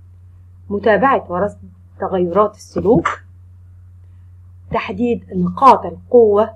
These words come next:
ونقاط الضعف في هذا السلوك، وذلك بهدف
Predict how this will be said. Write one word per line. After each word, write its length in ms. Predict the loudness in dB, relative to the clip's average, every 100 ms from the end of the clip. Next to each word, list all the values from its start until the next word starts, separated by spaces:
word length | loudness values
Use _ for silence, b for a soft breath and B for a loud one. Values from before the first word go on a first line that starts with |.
| -10
ونقاط 520 | -6 -6 0 0 0
الضعف 440 | -2 -4 2 4 2 -6 -20 -20 -20
في 200 | -6 -2
هذا 220 | -2 -2
السلوك، 380 | -6 -8 -8 -8 -12 -18 -12 -12 -14 -10 0
وذلك 500 | 4 4 4 2 0
بهدف 420 | 0 0 -2